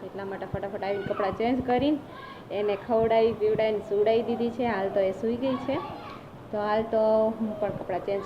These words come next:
કરીને ફ્રી થઈ ગઈ છું. તો હાલ જમી કારવાનું બાકી રાખ્યું છે, તો હવે જમવાનું મમ્મી હળું હળું બનાવે છે. અને મેં બેનને દવા પાઈ ને, દવા પાઈ ને હાલ એને સુવડાવી છે, ખવડાવી પીવડાવી.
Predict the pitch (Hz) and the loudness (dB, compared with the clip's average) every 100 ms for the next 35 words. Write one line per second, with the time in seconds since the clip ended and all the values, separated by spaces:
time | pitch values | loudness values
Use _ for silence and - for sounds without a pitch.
0 | - 190 185 - 190 180 196 208 240 247 | -2 -2 -2 -4 -6 -2 -2 0 0 0
1 | 247 220 262 285 294 277 240 190 185 185 | -2 0 4 6 6 4 2 0 0 -2
2 | 208 214 214 208 208 208 214 208 208 208 | 0 2 0 2 0 2 2 0 0 -2
3 | 175 165 - 233 247 262 294 320 302 254 | -2 -4 -2 0 0 0 0 2 2 2
4 | 208 190 185 202 196 190 - - - - | 2 0 -2 -2 0 -2 -4 -14 -16 -14
5 | 190 190 202 202 190 196 196 190 180 220 | -10 -6 -4 -2 -2 0 2 2 0 0
6 | 233 254 262 269 - 294 - - - - | 2 2 0 -2 -4 -8 -8 -14 -18 -12
7 | 190 202 220 208 214 208 196 185 202 208 | -6 -2 0 2 2 2 0 0 2 2
8 | 208 208 208 208 214 208 196 185 185 180 | 0 0 0 2 0 0 -2 0 2 2
9 | 175 - 190 185 180 180 170 170 180 175 | 0 -2 -4 -2 -2 -2 -4 -4 -2 -2
10 | 165 156 156 - 240 233 254 262 277 254 | -2 -2 -4 -6 -4 0 0 0 -4 -4
11 | 247 226 233 226 220 220 240 254 | -2 2 2 0 -4 -6 -2 -2